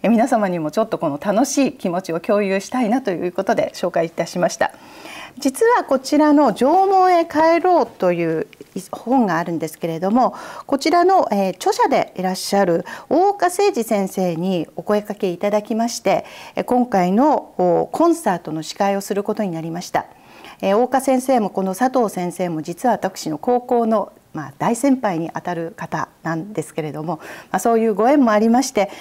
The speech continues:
まあ、縄文を、に帰ろう、縄文時代の、まあ、本来のこの日本人のあり方ですとか、生き方ですとか、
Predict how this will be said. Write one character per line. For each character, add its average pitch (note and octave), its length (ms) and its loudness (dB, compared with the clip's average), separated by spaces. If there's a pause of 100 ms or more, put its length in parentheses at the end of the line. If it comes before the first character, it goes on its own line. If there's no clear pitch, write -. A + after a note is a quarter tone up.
(200)
ま F#3 80 0
あ、 F#3 40 2
縄 A3+ 280 2
文 G#3+ 300 2
を、 G#3+ 240 2 (200)
に G3 120 -2
帰 G#3 340 0
ろ A3+ 300 2
う、 - 20 -20 (300)
縄 A3+ 220 2
文 A#3 260 4
時 A3 140 -4
代 F#3 240 -2
の、 G3+ 240 0 (240)
ま G#3+ 120 0
あ、 G3 140 -8
本 G#4 300 0
来 F4+ 240 0
の F#4 360 2
こ G3+ 100 -6
の F#3 100 -4
日 F3+ 140 -4
本 G3+ 220 -2
人 G3 200 -4
の D#3 120 -4
あ D3+ 60 -6
り F#3 100 -6
方 B3 260 2
で A#3+ 100 0
す - 100 -14
と F#3 140 -6
か、 F#3+ 320 -2
生 F3+ 80 -6
き - 140 -12
方 G3+ 320 0
で F#3 140 -6
す - 100 -14
と G#3 160 -4
か、 B3+ 180 -2